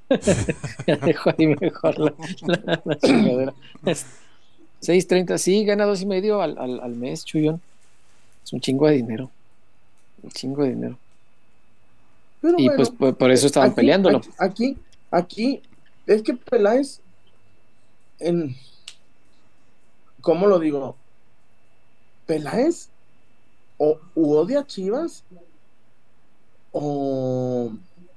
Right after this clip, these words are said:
Speaker 2: o no en-, pero la gestión de Peláez es horrible, César, en todos los sentidos. El Atlas
Speaker 1: Sí.
Speaker 2: fue bicampeón,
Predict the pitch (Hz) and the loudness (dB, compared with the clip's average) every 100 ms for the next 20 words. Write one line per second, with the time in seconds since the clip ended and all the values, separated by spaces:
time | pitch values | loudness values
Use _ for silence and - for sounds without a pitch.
0 | - - - - - 320 311 - - - | -20 -20 -20 -20 -20 -20 -20 -20 -20 -20
1 | - 330 - - - - 139 165 180 - | -20 -20 -20 -20 -14 -2 2 4 2 -4
2 | - - - - 117 117 - 127 131 127 | -20 -20 -20 -8 -8 -8 -8 0 0 0
3 | 127 120 214 220 120 160 180 180 208 139 | -2 2 2 4 2 2 0 -2 0 0
4 | 123 220 262 202 240 196 127 123 247 294 | 0 0 0 0 0 -2 -2 -2 -2 -4
5 | 165 120 - 165 294 - - - - - | -8 -10 -8 -6 -4 -6 -12 -20 -20 -4
6 | 156 165 170 262 143 156 160 147 123 120 | 0 0 0 -2 0 -2 -4 -8 -10 -4
7 | 143 170 233 | 0 2 0